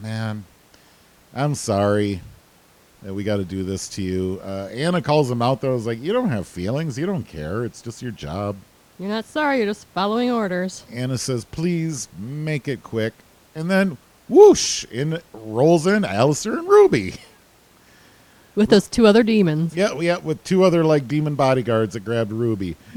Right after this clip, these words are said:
Speaker 1: Instantly, what I thought was funny, as soon as Alistair and, uh, those two dudes show up, like, I think Alistair just shoves <laughs> Ruby right to the ground, just like,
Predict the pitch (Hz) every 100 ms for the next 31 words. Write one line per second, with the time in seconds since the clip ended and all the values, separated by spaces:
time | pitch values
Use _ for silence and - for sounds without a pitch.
0 | - 226 302 - 339 233 220 190 170 165
1 | 160 160 156 - 147 175 180 175 185 165
2 | 127 135 147 - 160 160 160 - 131 131
3 | 127 123 120 117 110 101 - - 143 135
4 | 113 156 135 139 127 - 131 147 - -
5 | - 180 190 190 208 302 131 143 175 -
6 | 185 196 175 - - 165 180 143 170 226
7 | 214 - 196 151 202 185 131 135 147 131
8 | 147 147